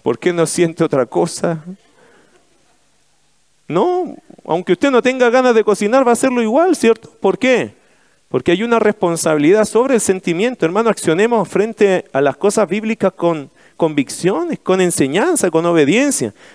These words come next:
no con sentimiento. Mire que el sentimiento es traidor, hermano.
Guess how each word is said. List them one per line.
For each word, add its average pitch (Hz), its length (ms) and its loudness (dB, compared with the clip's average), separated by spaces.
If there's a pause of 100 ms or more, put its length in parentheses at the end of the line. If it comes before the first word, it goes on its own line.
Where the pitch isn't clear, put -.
(120)
no 220 220 -2
con 262 160 0
sentimiento. 233 720 0
Mire 226 180 2
que 190 80 2
el 170 60 0
sentimiento 180 500 0
es - 60 -4
traidor, 139 480 2
hermano. 131 320 -2